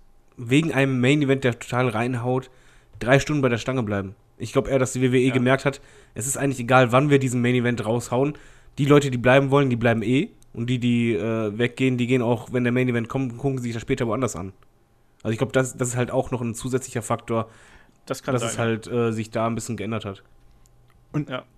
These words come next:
Speaker 2: das halte ich auch durchaus für möglich, aber ich halte eben auch die N F L dafür einen sehr gewichtigen Grund, dass man da eben vorher schon die Sachen ein bisschen abfeuert. Ähm, einfach damit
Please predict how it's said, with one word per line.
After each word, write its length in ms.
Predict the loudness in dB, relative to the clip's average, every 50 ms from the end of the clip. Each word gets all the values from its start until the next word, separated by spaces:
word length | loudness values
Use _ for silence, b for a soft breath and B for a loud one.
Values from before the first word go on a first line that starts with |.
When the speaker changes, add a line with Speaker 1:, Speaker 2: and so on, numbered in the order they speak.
| _ _ _ -16
Speaker 2:
das 260 | -14 -14 -14 -10 -4 -2
halte 140 | 0 0
ich 80 | 0 -2
auch 140 | -4 -6 -6
durchaus 260 | -6 -8 -8 -8 -8
für 80 | -8 -8
möglich, 280 | -8 -8 -8 -10 -8
aber 100 | -6 -6 -6
ich 80 | 0
halte 220 | 0 0 0 0 -4
eben 140 | -6 -6
auch 260 | -6 -4 -4 -4 -6 B B B B B B B B -2
die 60 | -2
N 120 | 0 0 0
F 140 | -2 -2
L 160 | 0 0 0 2
dafür 240 | 0 -2 -2 -6 -8
einen 160 | -6 -6 -6
sehr 140 | -4 -4 -4
gewichtigen 400 | -4 -6 -10 -10 -10 -8 -10 -8 -8
Grund, 280 | -8 -8 -8 -8 -10
dass 120 | -10 -12 -10
man 120 | -10 -10
da 60 | -8 -10
eben 140 | -10 -12
vorher 280 | -12 -8 -6 -4 -4 -4
schon 260 | -6 -10 -12 -14 -14 b b b b b b b b
die 60 | -8 -2
Sachen 240 | -2 -2 -2 -4 -12
ein 120 | -12 -12
bisschen 220 | -14 -14 -16 -14
abfeuert. 520 | -16 -16 -16 -12 -10 -10 -8 -8 -8 -10 -14 b b b b b b b b -12
Ähm, 280 | -10 -10 -10 -12 -14 _ _ _ _ _ -12
einfach 260 | -10 -8 -8 -8 -10
damit 400 | -8 -10 -10 -10 -10 -14 -20 -20